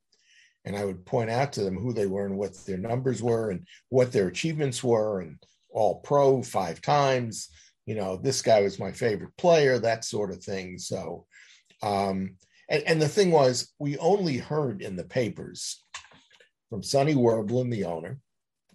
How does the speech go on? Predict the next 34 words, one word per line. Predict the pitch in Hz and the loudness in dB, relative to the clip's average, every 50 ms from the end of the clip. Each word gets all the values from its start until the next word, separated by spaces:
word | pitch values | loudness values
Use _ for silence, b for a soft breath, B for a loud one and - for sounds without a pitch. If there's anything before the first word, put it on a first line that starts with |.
| _ | _
great | - 117 123 131 135 - | -4 -2 0 0 0 -2
publicity | - 104 95 104 104 - - 92 82 80 - | -4 -2 0 0 -2 -2 -4 -8 -10 -10 -10
hound, | 90 90 90 - - - - _ _ _ _ b b b b b b b b _ - | -10 -10 -10 -10 -12 -16 -16 _ _ _ _ b b b b b b b b _ 0
Weeb | 139 151 156 151 139 | 2 2 4 4 4
Ewbank, | 147 143 117 120 120 135 139 - | 2 4 4 4 2 2 0 -4
the | 156 | -8
coach, | 147 - 131 104 104 139 139 | -4 0 2 2 2 0 -4
for | - - 123 104 92 | -10 -4 -4 -2 0
obvious | 90 87 85 87 80 82 - - - | -2 -2 -4 -6 -12 -12 -12 -12 -12
reasons, | 95 - - - - - - 185 - - - - _ _ _ _ _ _ _ _ - | -12 -14 -14 -16 -14 -12 -10 -10 -10 -12 -16 -18 _ _ _ _ _ _ _ _ -4
and | 175 170 156 | -2 -2 -2
Joe. | 147 147 165 196 240 277 240 - - _ _ _ _ _ _ _ _ _ _ _ _ _ _ _ _ _ _ _ _ _ _ 508 | -2 2 2 2 4 2 0 -2 -6 _ _ _ _ _ _ _ _ _ _ _ _ _ _ _ _ _ _ _ _ _ _ 2
And | 494 427 381 | 2 4 4
once | - - - - | 2 -2 0 0
in | 226 190 | 4 4
a | 165 135 | 6 8
while, | 135 139 143 147 135 | 8 8 6 6 4
you | 117 110 | 2 2
heard | 104 120 123 107 | 2 2 0 0
Matt | 101 98 98 95 90 87 | 0 -2 -4 -4 -4 -6
Snell. | - - 90 85 80 85 87 87 | -8 -8 -8 -6 -4 -4 -4 -4
Once | 90 101 113 113 113 - 104 | -4 -4 -6 -6 -8 -6 -6
in | 98 | -4
a | 92 | -4
while, | 98 101 98 95 | -2 -2 -2 -2
you | 95 90 87 | -4 -4 -6
heard | 82 90 101 92 80 | -6 -6 -6 -8 -8
Don | 71 90 87 87 85 80 76 | -8 -10 -10 -10 -10 -10 -12
Maynard. | 69 69 78 73 73 - - - - | -14 -14 -14 -14 -14 -16 -16 -8 -8
But | 78 - | -8 -6
most | - 156 151 - - - | -4 -6 -6 -6 -4 -4
of | 131 107 | -4 -2
the | 95 | -4
time, | 85 - - 90 82 82 87 - - | -6 -6 -10 -10 -8 -8 -10 -12 -14